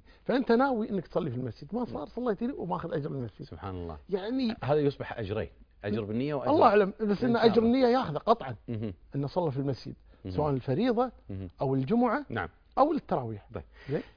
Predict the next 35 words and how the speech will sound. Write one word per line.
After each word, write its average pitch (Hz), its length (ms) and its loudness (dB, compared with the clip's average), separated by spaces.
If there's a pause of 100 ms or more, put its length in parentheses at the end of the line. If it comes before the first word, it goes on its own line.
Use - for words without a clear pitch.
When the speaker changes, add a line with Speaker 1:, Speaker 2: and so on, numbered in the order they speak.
(240)
Speaker 2:
نعم، 143 200 2
السؤال 196 340 8
الثالث، 208 420 4
آه، 165 60 0
آه، 156 520 6
اللي 135 220 2
بنقوله 185 460 6
وبعدها 160 460 4
راح 139 140 2
نطلع 127 240 2
فاصل، 139 360 0
شيخنا 139 320 0
الكريم، 160 420 0
هل 190 200 2
يجوز 220 300 0
أن 143 120 4
يطلق 151 420 0
على 117 380 2
فيروس 127 300 -2
كورونا 127 300 -2
أنه 113 240 -2
جند 147 220 -6
من 120 160 -4
جنود 110 240 -6
الله؟ 135 220 -6 (2000)
Speaker 1:
يعني، 254 300 -6
أنت، - 220 -2 (200)
هو 226 220 0
الجنود 185 440 0
الله 131 500 -4 (220)
إذا 131 180 -6
أطلقت 170 520 -6
هم 190 80 -4
الملائكة. 120 520 -10 (220)
Speaker 2:
مهم. 92 240 -8